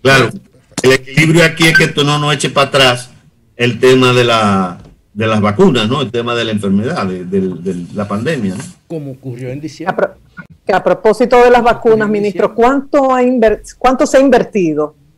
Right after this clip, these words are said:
Speaker 3: en vacunas en casi un año, verdad? Tomando en cuenta de agosto del año
Speaker 1: Treinta mil millones
Speaker 3: pasado
Speaker 1: de
Speaker 3: hasta la
Speaker 1: pesos.
Speaker 3: fecha.
Speaker 2: Veinte mil.
Speaker 3: Eh, ¿cuánto ha sido aporte del
Speaker 2: Veinte mil.
Speaker 3: sector privado y cuánto del gobierno?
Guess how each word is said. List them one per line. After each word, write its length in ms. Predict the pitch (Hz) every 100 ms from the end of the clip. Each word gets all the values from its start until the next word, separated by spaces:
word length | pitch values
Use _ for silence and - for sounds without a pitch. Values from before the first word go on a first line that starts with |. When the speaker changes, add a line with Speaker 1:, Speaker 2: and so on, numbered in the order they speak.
| _ -
Speaker 3:
en 160 | 202
vacunas 640 | 175 - 196 185 160 - 202
en 100 | 190
casi 240 | 233 262
un 140 | 233
año, 260 | 370 214 156
verdad? 280 | 254 285 -
Tomando 260 | 180 196
en 80 | 214
cuenta 480 | 208 214 208 208 196
de 80 | 175
agosto 320 | 185 208 208
del 100 | 202
año 180 | 196 143
Speaker 1:
Treinta 0 |
mil 100 | 131
millones 120 | 127
Speaker 3:
pasado 120 | 208
Speaker 1:
de 120 | 208 -
Speaker 3:
hasta 100 | 202
la 120 | 196
Speaker 1:
pesos. 180 | 220 202
Speaker 3:
fecha. 220 | - - _ _ _
Speaker 2:
Veinte 320 | 226 240 - 233
mil. 100 | 226
Speaker 3:
Eh, 140 | 196
¿cuánto 440 | 247 247 294 294
ha 100 | 294
sido 680 | 285 - 302 311 294 294 294 -
aporte 640 | 226 226 247 269 285 285
del 100 | 262
Speaker 2:
Veinte 0 |
mil. 100 | 196
Speaker 3:
sector 400 | 214 160 233 240
privado 480 | 247 240 277 302 285
y 80 | 226
cuánto 540 | - 220 220 220 214
del 140 | 196
gobierno? 600 | 180 185 165 160 156 165